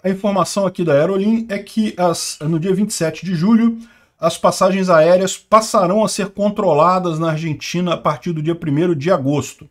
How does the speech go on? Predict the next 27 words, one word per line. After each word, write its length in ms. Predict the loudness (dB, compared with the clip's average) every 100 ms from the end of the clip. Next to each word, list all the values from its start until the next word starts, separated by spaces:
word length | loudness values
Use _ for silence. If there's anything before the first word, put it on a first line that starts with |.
| _ _ _ _ -10
Então, 240 | -4 0
o 20 | 0
que 80 |
que 80 | 0
aconteceu 640 | -2 0 -2 -2 -2 -2
aqui? 200 | -2 -4
Quatro 560 | -8 2 4 4 0 -4
das 160 | -2 -4
companhias 520 | -4 -2 0 0 0
aéreas 400 | 2 2 -2 -4
que 100 | -2
atualmente 560 | -2 0 0 -2 -2
operam 480 | -4 -2 0 2 0
voos 300 | -2 -2 -4
comerciais 600 | -4 -6 -6 -4 -4 -2
na 100 | -2
Argentina 640 | -4 -4 -6 -2 0 0 -4 _ _ _ _
concordaram 760 | 0 2 4 4 6 6 6
com 160 | 2 0
o 60 | 0
governo 400 | 0 2 4 4
em 60 |
aderir 340 | 4 2 2 0
ao 80 |
programa 480 | 0 -2 0 0 0
Preços 560 | -2 -2 -2 -2 -2 -4
Justos, 680 | -2 -4 -4 -8 -14 -16